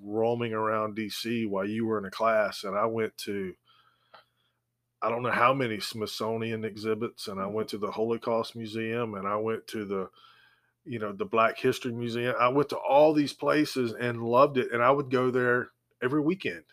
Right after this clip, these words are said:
Speaker 1: if we could do it. A-, and I missed that. I missed the, the being able to go to those places, not think about if the person next to me is sick or whatever, because I don't go to those places really to socialize or interact,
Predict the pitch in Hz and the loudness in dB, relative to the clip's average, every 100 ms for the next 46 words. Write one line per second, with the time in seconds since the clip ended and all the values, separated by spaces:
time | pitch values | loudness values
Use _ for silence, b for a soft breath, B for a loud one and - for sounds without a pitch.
0 | - 104 117 110 104 151 170 - B B | -18 -14 -10 -8 0 2 2 0 B B
1 | B B - 143 - 143 135 151 156 147 | B B -6 -6 -2 2 8 8 8 4
2 | - 131 117 90 - 107 107 123 135 139 | 4 -4 -2 -2 -2 -4 -4 -2 -2 -2
3 | - 120 120 110 107 101 _ _ _ _ | -4 -4 -2 -2 -4 -10 _ _ _ _
4 | _ _ _ _ 135 120 117 110 127 131 | _ _ _ _ -18 -10 -10 -4 0 0
5 | 127 123 120 120 113 120 120 117 110 110 | 0 0 0 -4 0 4 4 4 2 2
6 | - - 113 110 - 104 101 - 113 123 | 0 -2 0 0 -4 -8 -10 -8 0 2
7 | 135 - - 151 165 110 98 98 98 110 | 2 -4 -2 0 2 0 2 2 2 -2
8 | - 98 - 117 113 107 107 110 104 - | -12 -16 -6 -4 -4 -6 -10 -8 -8 -10
9 | - 107 101 95 90 - - 113 107 - | -12 -8 -6 -6 -6 -6 -2 0 0 -4
10 | 110 95 98 110 117 117 113 127 113 120 | -6 -6 -4 -2 -2 -2 -4 -4 0 4
11 | 175 165 123 123 135 147 113 104 - 113 | 4 2 0 4 4 6 4 2 0 -2
12 | 107 - 107 - _ 110 117 127 110 - | -2 -4 -8 -12 _ -2 0 0 -2 -8
13 | - - 131 - 104 95 101 95 113 113 | -8 0 0 0 -2 0 -2 -2 -6 -4
14 | 95 101 151 107 - | -2 0 0 -2 -8